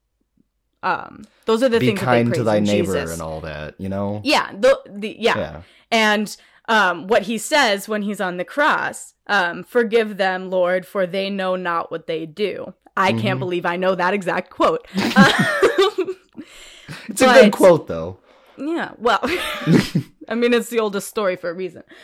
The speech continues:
Speaker 1: Yeah.
Speaker 2: But
Speaker 1: <laughs>
Speaker 2: it's, you don't have to have that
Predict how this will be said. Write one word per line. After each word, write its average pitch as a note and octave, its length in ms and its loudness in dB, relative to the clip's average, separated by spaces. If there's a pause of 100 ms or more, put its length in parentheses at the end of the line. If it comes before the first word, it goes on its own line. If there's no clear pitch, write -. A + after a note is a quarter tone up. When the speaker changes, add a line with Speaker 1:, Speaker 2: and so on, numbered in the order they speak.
(220)
Speaker 1:
Yeah. G3 460 4
Speaker 2:
But - 540 4 (400)
Speaker 1:
<laughs> - 600 -16
Speaker 2:
it's, A#3+ 260 2
you G#3+ 320 -2
don't C#4 280 2
have A3 400 0
to A3 180 -4
have F#3 680 -2 (960)
that F#3+ 460 0